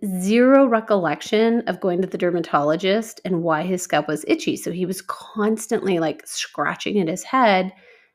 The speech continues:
and subsequently had blood running down his face constantly as we tried to, you know,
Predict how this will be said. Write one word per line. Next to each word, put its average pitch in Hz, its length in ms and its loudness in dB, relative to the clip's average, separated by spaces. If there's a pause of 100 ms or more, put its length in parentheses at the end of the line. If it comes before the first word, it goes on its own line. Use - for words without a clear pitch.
and 202 160 -2
subsequently 208 800 2
had 175 300 -6
blood 202 340 0
running 170 300 2
down 151 240 -2
his 165 200 -10
face - 480 -8 (540)
constantly - 880 -6
as 175 180 -10
we 160 460 -2 (800)
tried 202 260 0
to, 202 160 -2 (140)
you 202 180 -2
know, 160 200 -4